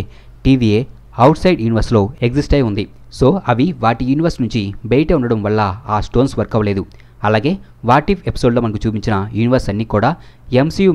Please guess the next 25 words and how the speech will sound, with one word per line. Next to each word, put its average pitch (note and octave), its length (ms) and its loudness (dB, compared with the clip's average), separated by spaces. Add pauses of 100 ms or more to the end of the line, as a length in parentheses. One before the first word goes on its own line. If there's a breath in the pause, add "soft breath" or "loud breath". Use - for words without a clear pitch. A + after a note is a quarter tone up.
మెయిన్ B2 220 0
టైమ్‌లైన్ A2 360 0
యొక్క G2+ 160 -4 (280)
బ్రాంచ్ A2 340 -2
టైమ్‌లైన్సే. G2+ 440 -4 (420 soft breath)
So A#2+ 100 4 (440)
ఆ - 20 6 (120)
రియాలిటీస్ B2+ 420 0 (380 soft breath)
ఎంసీయూ E3 260 2 (100)
మెయిన్ B2 180 0
టైమ్‌లైన్తో G#2+ 400 0 (460 soft breath)
కనెక్ట్ B2 260 2
అయి A#2 80 2
ఉన్నవే. G#2 220 -2 (420)
అందువల్లే A#2+ 420 2 (220)
ఆల్ట్రాన్ D#3 360 2
అలా G#2+ 140 2 (440 soft breath)
వేరే F#3+ 200 4 (100)
యూనివర్స్కి B2 400 0
వెళ్ళినా A2 220 -2 (100)
కూడా G2+ 180 0 (340 soft breath)
స్టోన్స్ని A#2+ 400 2 (380 soft breath)
కంట్రోల్ C3 340 4
చేయగలిగి A2+ 320 2
ఉండవచ్చు. G2+ 340 -2